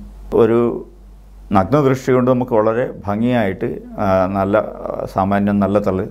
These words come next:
തിളക്കത്തോടെ കാണാൻ കഴിയും. ഒരു ടെലസ്കോപ്പിലാണെങ്കിൽ നോ-, അതിലൂടെ നോക്കുകയാണെങ്കിൽ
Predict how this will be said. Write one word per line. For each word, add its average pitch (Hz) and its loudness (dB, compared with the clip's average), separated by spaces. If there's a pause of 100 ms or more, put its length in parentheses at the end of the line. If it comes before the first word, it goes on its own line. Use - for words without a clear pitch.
(140)
തിളക്കത്തോടെ 92 0
കാണാൻ 90 -2
കഴിയും. 95 -2 (840)
ഒരു - 0
ടെലസ്കോപ്പിലാണെങ്കിൽ 104 2
നോ-, 90 -2
അതിലൂടെ 110 0
നോക്കുകയാണെങ്കിൽ 92 -2